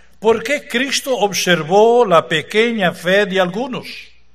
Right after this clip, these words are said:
Porque la poca fe es una fe inconstante.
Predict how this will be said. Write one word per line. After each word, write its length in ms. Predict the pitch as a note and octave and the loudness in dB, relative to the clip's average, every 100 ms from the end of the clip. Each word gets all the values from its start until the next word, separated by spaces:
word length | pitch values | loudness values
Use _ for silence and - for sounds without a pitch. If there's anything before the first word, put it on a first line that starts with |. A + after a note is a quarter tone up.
| - - - - - - - - - - - - - - - - - - - - - - - - - - - - - - - - - - - - - - - - - - - | -20 -20 -20 -20 -20 -20 -20 -20 -20 -20 -20 -20 -20 -20 -20 -20 -20 -20 -20 -20 -20 -20 -20 -20 -20 -20 -20 -20 -20 -20 -20 -20 -20 -20 -20 -20 -20 -20 -20 -20 -20 -20 -6
Porque 920 | F3+ F3 F3 F#3 F3 E3+ E3 D3+ - - | -2 -2 0 0 2 0 -4 -8 -16 -2
la 200 | D#3 - | 0 2
poca 360 | A3 C#4+ A3 | 2 2 2
fe 500 | F3 F3 F#3 G#3 A#3 | -2 0 0 0 -2
es 140 | G3 F3+ | -4 -2
una 180 | F#3 F3 | -2 -2
fe 220 | F#3 G3+ | 0 -2
inconstante. 1000 | G#3 G#3 G3 - A#3 B3+ A3 C#3 - | -2 -6 -4 0 0 0 -6 -12 -14